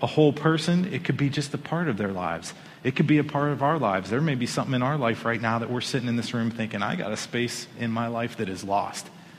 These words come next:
Like, I have no idea how to restore that, how to find it, how to get it back to being not broken the way it is." And I think Jesus came to seek and to save the lost. And it wasn't just a one-time event. He continues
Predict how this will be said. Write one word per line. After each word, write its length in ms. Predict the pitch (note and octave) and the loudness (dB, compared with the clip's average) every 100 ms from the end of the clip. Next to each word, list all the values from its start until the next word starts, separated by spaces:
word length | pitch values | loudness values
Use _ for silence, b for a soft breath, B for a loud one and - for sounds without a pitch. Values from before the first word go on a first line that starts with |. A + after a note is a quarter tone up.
| B B - | B B -10
Like, 140 | A2 | -2
I 80 | A#2 | 0
have 120 | A#2+ | 2
no 180 | G#2 A#2+ | 2 4
idea 360 | B2+ B2 A#2+ G#2+ | 4 4 2 2
how 160 | A2 | 0
to 80 | A2 | 0
restore 500 | G#2 - - B2 B2 | -2 -6 -2 -2 0
that, 240 | B2 B2 G2+ | 0 -2 -2
how 140 | G#2+ | -4
to 80 | G#2+ | -4
find 320 | - A#2 A#2+ | -2 -2 0
it, 100 | A2+ | -2
how 140 | A#2 | -4
to 80 | A2+ | -4
get 180 | A2 A#2 | -4 -4
it 100 | G#2+ | -2
back 240 | A2+ G#2+ | -2 -2
to 60 | A2+ | -4
being 360 | G#2+ A2+ G#2+ G#2 B B | 0 0 0 -4 B B
not 220 | A#2 A2+ - | 0 0 0
broken 320 | A2+ A2+ G#2+ | -2 0 -2
the 80 | F#2+ | -2
way 160 | G2 F#2+ | -4 -4
it 100 | F#2 | -6
is." 340 | F2+ F2 - - - - - B B - | -8 -8 -12 -16 -20 -20 -20 B B -12
And 100 | A2 | 0
I 60 | B2 | 0
think 280 | D3+ B2 G#2 | 2 -2 -2
Jesus 440 | A#2 C#3+ G#2 F#2 | -2 -2 -2 -8
came 420 | - G#2 F#2+ G#2+ A2+ - - - - | -4 -4 -2 -6 -10 -18 -20 -20 -12
to 60 | |
seek 420 | G2+ - G2+ G#2 - - A2 | -8 -4 -4 -4 -10 -14 -8
and 140 | A2 | -6
to 60 | G2+ | -6
save 340 | - G2+ G2 | -4 -4 -4
the 80 | G2 | -4
lost. 480 | G2+ G2+ F#2 - - - - - - - - - | -4 -4 -6 -10 -14 -20 -20 -20 -20 -20 -20 -4
And 140 | A2 | 0
it 20 | |
wasn't 300 | G#2 A#2+ C3 | 2 2 2
just 200 | A#2+ B2 | 0 0
a 40 | A#2 | -2
one-time 520 | A#2 B2+ - A#2+ A#2 | 0 0 0 0 0
event. 320 | G2 A2 G2 - - - - - - - - - | 2 0 -2 -8 -18 -20 -20 -20 -20 -20 -20 -8
He 100 | A#2+ | -6
continues 800 | - G3+ - G3+ F3 G2 G2 | -2 -2 2 4 4 2 -4